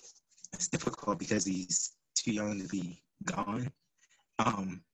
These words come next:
being thirty-eight and he's forty-three, that kinda makes things a little difficult for me.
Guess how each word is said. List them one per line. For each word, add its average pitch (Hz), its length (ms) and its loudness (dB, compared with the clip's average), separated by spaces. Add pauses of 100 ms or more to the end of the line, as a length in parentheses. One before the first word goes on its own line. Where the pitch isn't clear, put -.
(240)
being 135 300 6
thirty-eight 113 640 4 (180)
and 104 180 0
he's 123 200 6
forty-three, 113 760 4 (840)
that 110 220 4
kinda 127 240 4
makes 110 460 -2
things 107 320 2
a 98 60 2
little 98 520 4 (260)
difficult - 640 0 (880)
for - 100 0
me. 101 400 2